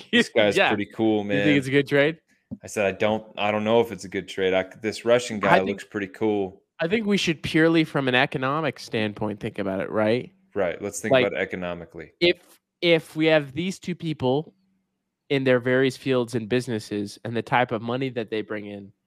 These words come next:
Speaker 1: Right.
Speaker 2: who's
Speaker 1: So,
Speaker 2: better?
Speaker 1: well, if
Speaker 2: Arms
Speaker 1: we
Speaker 2: dealer versus W N B A player.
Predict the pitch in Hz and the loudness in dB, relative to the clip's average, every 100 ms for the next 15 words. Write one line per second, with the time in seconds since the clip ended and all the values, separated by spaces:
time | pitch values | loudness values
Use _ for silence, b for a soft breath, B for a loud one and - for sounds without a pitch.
0 | _ 107 107 98 95 - 123 107 117 117 | _ -4 2 4 2 2 0 2 2 4
1 | 101 - _ _ _ _ _ - 123 131 | 2 -4 _ _ _ _ _ -2 4 6
2 | 135 143 127 147 160 202 311 - _ _ | 6 2 0 2 2 0 -4 -10 _ _
3 | _ _ _ _ - 139 143 - 160 160 | _ _ _ _ -2 0 2 0 2 2
4 | 160 - - 139 127 127 131 120 123 120 | 0 -8 -4 0 2 4 2 2 -2 -4
5 | - 123 107 92 | -8 -10 -10 -12